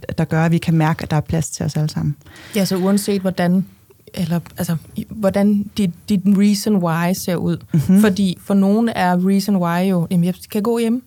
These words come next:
Speaker 1: Mhm.
Speaker 2: fordi jeg vil være sammen med mand,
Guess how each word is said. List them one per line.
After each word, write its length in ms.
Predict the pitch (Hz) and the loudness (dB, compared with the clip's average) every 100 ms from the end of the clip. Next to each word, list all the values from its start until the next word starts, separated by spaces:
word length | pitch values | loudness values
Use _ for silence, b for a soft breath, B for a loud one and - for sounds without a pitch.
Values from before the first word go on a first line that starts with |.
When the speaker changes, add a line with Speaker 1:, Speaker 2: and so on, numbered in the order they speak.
| - | 0
Speaker 1:
Mhm. 140 | 175 175 370 | 2 2 0
Speaker 2:
fordi 360 | 233 233 220 196 | 0 0 0 0
jeg 240 | 220 214 214 | 0 0 2
vil 220 | 240 262 | 0 0
være 160 | 214 | 0
sammen 400 | 190 214 202 196 | 0 0 0 2
med 180 | 185 170 b b b b - | 2 2 b b b b -4
mand, 280 | 196 190 | 0 0